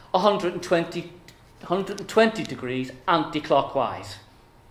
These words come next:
Uh, so there we see our triangle. It's rotated a hundred twenty degrees anti-clockwise about the centre.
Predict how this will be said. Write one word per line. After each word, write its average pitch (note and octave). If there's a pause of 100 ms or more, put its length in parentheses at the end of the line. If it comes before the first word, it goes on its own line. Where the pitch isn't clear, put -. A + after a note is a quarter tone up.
(360)
Uh, C3+
so B2
there D3
we D#3+
see D3
our B2+
triangle. D#3
It's B2
rotated D3+ (560)
a -
hundred D3
twenty C#3+
degrees C3
anti-clockwise C#3
about B2
the B2
centre. F3+